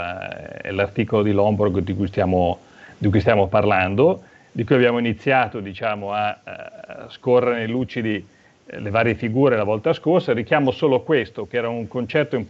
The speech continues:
importante che è stato presentato nella, nella, eh, nel lavoro di Lomborg, ed è la no-, rinormalizzazione dei dati quando li presentiamo.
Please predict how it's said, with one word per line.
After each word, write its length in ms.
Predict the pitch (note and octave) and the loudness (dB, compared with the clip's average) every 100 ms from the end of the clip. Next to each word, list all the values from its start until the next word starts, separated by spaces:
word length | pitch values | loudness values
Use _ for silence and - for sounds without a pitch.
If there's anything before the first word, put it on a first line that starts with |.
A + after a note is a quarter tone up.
| - | -10
importante 680 | A2 - A2+ - C#3 G#2+ G#2 | -10 -4 -2 0 -2 -2 -8
che 60 | |
è 40 | F2+ | -8
stato 260 | G#2 F#2 | -10 -10
presentato 720 | F#2 F#2+ F#2 F#2 F#2 F2+ F2+ | -12 -12 -10 -8 -6 -6 -6
nella, 380 | F2+ E2 E2 F2 - _ - - - - | -10 -10 -10 -12 -16 _ -20 -20 -20 -12
nella, 760 | G2+ F#2+ F#2+ F2+ F#2 - - | -4 0 2 2 0 -2 -6
eh, 800 | - - - C#3+ C3+ - - - | -10 -16 -18 -16 -16 -18 -16 -14
nel 220 | - A2+ A2 | -4 4 6
lavoro 320 | A2 A#2 A2+ | 6 6 6
di 100 | A2 | 6
Lomborg, 640 | B2 A#2 A#2 C3+ C#3 D#3 - - - | 6 6 4 2 4 2 0 -14 -14
ed 180 | - A2 | -4 2
è 100 | C#3+ | 4
la 160 | C#3 | 4
no-, 180 | B2 C#3+ - _ | 0 -4 -10 _
rinormalizzazione 1300 | C3+ C#3+ E3 D#3 D3 C#3 C3+ A2+ C3+ - C#3+ C3+ C#3 | -4 0 0 0 0 0 -2 0 -2 -2 -2 -2 0
dei 160 | A#2 A#2 | -2 0
dati 340 | A2+ A#2 G#2+ | 0 0 -2
quando 240 | B2 G#2 G#2 | -6 -6 -6
li 100 | G2+ | -6
presentiamo. 800 | - F#2 G2+ F#2 F#2+ D#2 D#2+ | -8 -10 -10 -6 -6 -6 -8